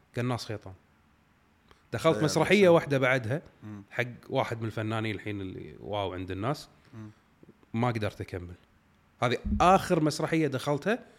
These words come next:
Speaker 1: كألفين وخمسة، ألفين وستة، وبس.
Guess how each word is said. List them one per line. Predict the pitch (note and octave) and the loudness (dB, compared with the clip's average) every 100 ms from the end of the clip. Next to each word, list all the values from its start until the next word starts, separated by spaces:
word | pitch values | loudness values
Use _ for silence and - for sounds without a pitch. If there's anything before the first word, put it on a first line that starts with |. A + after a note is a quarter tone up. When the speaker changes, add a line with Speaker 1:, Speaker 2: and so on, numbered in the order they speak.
| _ _ - | _ _ -8
Speaker 1:
كألفين | A2 B2 A2+ | -6 -4 -4
وخمسة، | G#2+ B2+ A2+ | -4 -6 -4
ألفين | G#2+ A2+ A2 | -8 -6 -6
وستة، | - A#2 - G#3+ - _ _ _ _ _ _ _ _ - | -6 -8 -8 -10 -10 _ _ _ _ _ _ _ _ -12
وبس. | G2+ G2+ - - | -10 -8 -10 -16